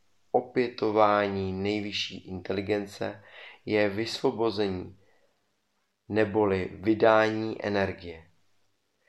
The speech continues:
Musí dospět tam, kam je určen,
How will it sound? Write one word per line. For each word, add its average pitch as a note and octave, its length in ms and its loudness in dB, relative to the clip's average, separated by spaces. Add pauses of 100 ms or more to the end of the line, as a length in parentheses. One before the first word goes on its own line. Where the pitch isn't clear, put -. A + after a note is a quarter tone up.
(300)
Musí B2 440 -6
dospět F#2+ 540 -4 (120)
tam, G#2+ 520 -2 (640)
kam G#2 300 0
je E2+ 140 -6
určen, G2+ 840 -6